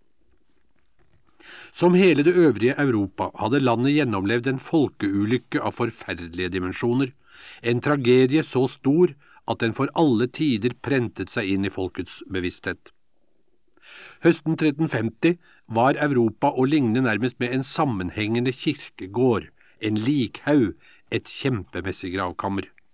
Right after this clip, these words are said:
Fra Lofoten i nord til Malaga i sør, fra Irland i vest til Novgorod i øst, overalt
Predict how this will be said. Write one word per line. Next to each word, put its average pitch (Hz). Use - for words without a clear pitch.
Fra 139
Lofoten 170
i 165
nord 151
til 139
Malaga 120
i 131
sør, 101
fra 123
Irland 143
i 151
vest -
til 104
Novgorod 117
i 113
øst, 127
overalt 147